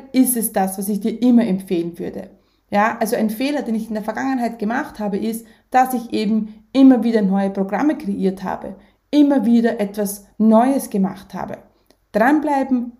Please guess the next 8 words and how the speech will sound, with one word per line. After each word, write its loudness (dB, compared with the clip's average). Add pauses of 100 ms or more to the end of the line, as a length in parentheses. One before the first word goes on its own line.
(120)
besser 0
werden, -2
wiederholen, 0 (240)
noch 4
besser -6
werden, -4
Ziel 2
erreichen. -6